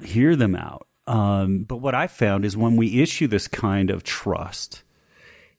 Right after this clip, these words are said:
it results in them rising to that trust. They stand stronger. They stand firmer. And they feel loved.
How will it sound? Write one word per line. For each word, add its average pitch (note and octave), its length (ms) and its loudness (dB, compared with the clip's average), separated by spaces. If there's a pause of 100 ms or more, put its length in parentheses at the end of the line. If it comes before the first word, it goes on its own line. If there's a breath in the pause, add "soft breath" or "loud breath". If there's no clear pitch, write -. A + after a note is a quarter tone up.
(160)
it A#2+ 160 4
results A2 640 0
in C3 100 10
them A#2+ 200 6
rising B2 560 2
to - 120 -10
that E2 240 -8
trust. - 640 -12 (580)
They G#2+ 220 2
stand A2 420 2
stronger. C3 460 0
They G2+ 180 0
stand G#2+ 420 2
firmer. D#3+ 480 -4 (520 loud breath)
And G2+ 640 2
they G#2 280 2
feel A#2+ 420 -4
loved. D3 600 -8